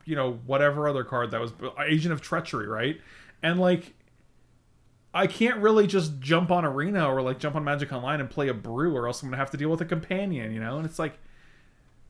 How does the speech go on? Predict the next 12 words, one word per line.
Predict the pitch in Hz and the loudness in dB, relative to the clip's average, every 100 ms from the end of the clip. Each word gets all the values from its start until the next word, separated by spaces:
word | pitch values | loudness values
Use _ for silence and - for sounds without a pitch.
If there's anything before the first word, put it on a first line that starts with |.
| _ - - - | _ -20 -14 -4
it's | 180 180 | -2 0
really | 226 262 | 0 2
hard | 131 151 240 127 | 2 2 2 0
because, | 127 156 147 | 0 0 0
like, | 156 - | 0 0
I | 170 | -4
feel | - 190 | 0 0
like | 196 180 | 0 2
there | 165 | 2
was | 160 147 | 4 2
a | 147 | -4
place | - 175 208 226 - | -6 -4 -4 -4 -8